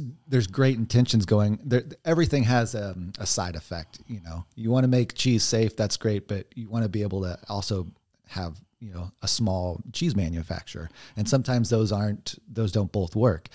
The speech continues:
And you can do that with everything, you know, especially with the meat,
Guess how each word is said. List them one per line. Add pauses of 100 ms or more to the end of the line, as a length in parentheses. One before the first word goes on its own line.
(240)
And
you
can
do
that
with
everything,
you
know, (100)
especially
with
the
meat,